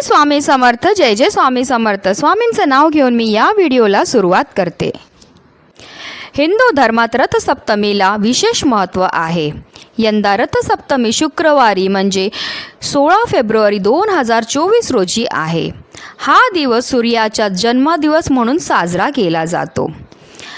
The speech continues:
पद्मपुराणानुसार या दिवशी पहिल्यांदा सूर्याची किरणं पृथ्वीवर पडली आणि त्यामुळे रथसप्तमीचा दिवस हा सूर्यदेवाला समर्पित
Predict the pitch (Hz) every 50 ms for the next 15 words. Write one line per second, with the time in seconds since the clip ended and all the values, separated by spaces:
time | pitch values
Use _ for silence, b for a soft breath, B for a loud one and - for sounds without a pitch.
0 | B B B B B B B B B B - _ - 330 370 381 415 466 523 -
1 | - 403 339 294 285 277 262 240 240 269 - 240 214 202 202 233 - B B B
2 | B B B 226 220 247 254 330 415 466 370 311 254 233 269 226 - - 220 -
3 | 254 254 269 269 302 320 349 359 359 359 349 381 427 415 - 349 277 247 254 269
4 | 311 320 - 415 415 - 330 294 226 214 214 220 220 277 330 339 - - 349 381
5 | 403 392 403 415 427 - - 214 185 180 180 175 170 165 - _ - 185 202 190
6 | 190 - - 240 247 285 359 403 381 320 262 226 208 240 294 - 427 - - 381
7 | 370 - - 277 254 247 226 - 240 220 208 196 202 202 196 196 208 202 - 208
8 | 190 185 208 B B B B B B B - - 320 349 392 427 494 453 320 302
9 | 262 240 226 214 196 185 185 196 311 - - 349 262 196 185 175 180 - 254 285